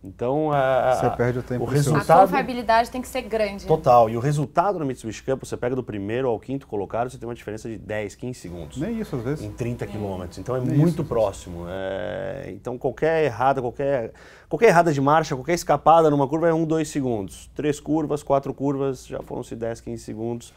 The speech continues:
Speaker 1: É a diferença do primeiro pro, pro quinto. Então, é... é muito no detalhe. E a gente, a gente se acertou bem.
Speaker 3: E você, Finato, como é que você pretende agora trabalhar? O que que você e o Brandão, o Kiko, né,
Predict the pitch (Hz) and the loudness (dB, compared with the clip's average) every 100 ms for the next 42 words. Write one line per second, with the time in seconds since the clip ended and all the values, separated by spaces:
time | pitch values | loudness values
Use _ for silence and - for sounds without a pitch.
0 | - - 107 104 110 107 117 113 104 113 | -20 -12 -10 -8 -8 -8 -8 -8 -8 -8
1 | 120 120 117 - - - - 127 117 110 | -8 -10 -10 -20 -20 -20 -14 -8 -8 -8
2 | 101 95 85 104 113 117 120 120 117 113 | -10 -10 -8 -6 -4 -4 -4 -4 -4 -6
3 | 107 104 95 95 92 90 - - 107 113 | -6 -8 -6 -8 -8 -12 -12 -10 -6 -6
4 | 117 120 120 - 95 87 85 - 117 131 | -6 -6 -8 -6 -6 -6 -10 -14 -10 -10
5 | 165 156 147 151 147 143 139 127 90 95 | -10 -8 -6 -8 -10 -12 -10 -10 -12 -16
6 | _ _ - 262 285 269 202 220 202 196 | _ _ -16 -10 -10 -8 -12 -10 -6 -6
7 | 190 - 233 247 254 262 262 262 233 233 | -8 -12 -6 -6 -6 -8 -8 -8 -8 -8
8 | 220 220 214 214 220 220 214 208 202 214 | -6 -4 -2 -2 -2 -2 0 0 2 0
9 | 226 - 233 294 285 262 277 - 247 277 | -2 -10 -12 -10 -10 -6 -6 -4 -2 -4
10 | - 254 233 226 202 196 214 - 226 - | -6 -8 -6 -6 -4 -6 -8 -14 -16 -12
11 | 220 196 | -8 -8